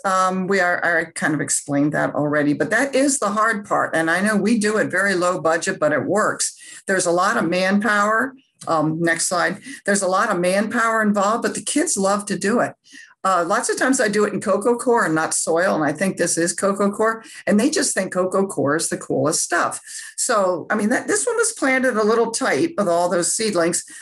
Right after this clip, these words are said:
but then, um, I'll, uh, have some kids pull them out individually and spread them out in other rotisserie chicken,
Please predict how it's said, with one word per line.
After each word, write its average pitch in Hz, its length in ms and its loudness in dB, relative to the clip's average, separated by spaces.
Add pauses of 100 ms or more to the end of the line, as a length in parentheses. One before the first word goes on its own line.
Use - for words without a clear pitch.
(120)
but 220 140 2
then, 226 420 2
um, 196 320 0
I'll, 196 340 0 (280)
uh, 170 160 0
have 190 160 0
some 208 200 0
kids 180 280 -2
pull 226 220 2
them 226 120 2
out 175 320 0
individually 180 720 2 (320)
and 196 180 0
spread 202 320 0
them 185 120 0
out 160 340 0
in 160 300 2
other 226 260 0
rotisserie 165 640 -2
chicken, 143 560 -2